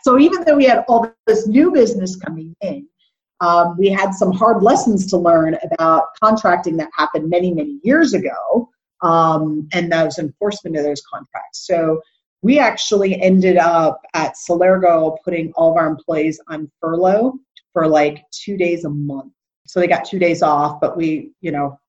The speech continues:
obviously furlough means you don't get paid for two days. And we did it for, I think, only three or four months. So we did it very short. We didn't have to lay one person off.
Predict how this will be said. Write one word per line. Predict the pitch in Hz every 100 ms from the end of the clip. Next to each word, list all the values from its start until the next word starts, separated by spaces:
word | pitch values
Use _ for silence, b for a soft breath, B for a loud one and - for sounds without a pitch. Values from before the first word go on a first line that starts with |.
| -
obviously | 139 147 143 147
furlough | 156 156 151
means | 151
you | 147
don't | 143
get | 135
paid | - 170 170
for | 123
two | - 156
days. | 143 143 143
And | 170
we | 165
did | 190 214
it | - -
for, | 196 170 156 -
I | 165 165 165
think, | 254 277 -
only | 202 208 202 190 -
three | 214 233
or | 233 226 -
four | 185 185 175
months. | 165 139 - - -
So | 165
we | 156 156
did | 196 208
it | - 156
very | 185 196
short. | - 196 160 147 B B B _
We | 165
didn't | 196 202
have | 190 180 180
to | 156
lay | 147 151
one | 147 147 180
person | 185 180 185 185
off. | 143 147